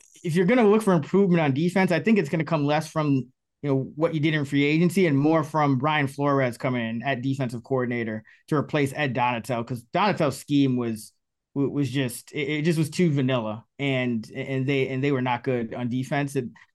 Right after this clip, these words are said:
but you also look at, at the draft capital here, and they've only got five total draft picks, uh, and, and nothing in round two. So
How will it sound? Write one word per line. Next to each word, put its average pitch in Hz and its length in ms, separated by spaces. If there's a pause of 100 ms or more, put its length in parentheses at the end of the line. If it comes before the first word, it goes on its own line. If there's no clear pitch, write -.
but 170 100
you 175 80
also 220 260
look 175 220
at, 156 200
at 151 200
the 151 60
draft 160 400 (100)
capital 143 440
here, 143 260
and 151 100
they've 147 120
only 175 180
got 156 160
five 156 480 (680)
total 175 300
draft 147 380
picks, 135 360 (440)
uh, - 20
and, 139 480
and 143 160
nothing 165 300
in 147 80
round 143 300
two. 165 340
So 135 560